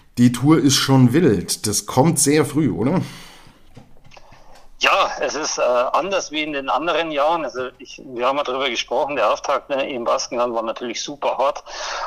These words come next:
Speaker 2: und jeder hat zuerst mal geschnauft. Und, äh, ich habe, äh, auch immer gesagt, die Rennfahrer an sich machen das Rennen schwer.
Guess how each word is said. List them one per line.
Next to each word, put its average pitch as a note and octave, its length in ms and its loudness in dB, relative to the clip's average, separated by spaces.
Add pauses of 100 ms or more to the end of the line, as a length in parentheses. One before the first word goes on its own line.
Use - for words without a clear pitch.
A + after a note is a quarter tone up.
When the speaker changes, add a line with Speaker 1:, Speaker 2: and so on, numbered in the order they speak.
(140)
Speaker 2:
und A#2 180 -4
jeder B2 220 0
hat A#2 140 -2
zuerst - 280 -4
mal - 300 -2 (120)
geschnauft. - 680 -4 (440)
Und, A#2+ 360 -2
äh, A2+ 480 2 (240)
ich A2+ 140 -8
habe, - 160 -6
äh, - 20 0
auch A#2+ 440 2
immer D3+ 220 -2
gesagt, - 400 -6 (540)
die C4 180 -2
Rennfahrer C#3+ 1300 0 (220)
an A#2 200 -6
sich - 340 -12 (300)
machen C#3+ 280 -2
das B2+ 180 -2
Rennen B2+ 300 -2
schwer. E3+ 460 0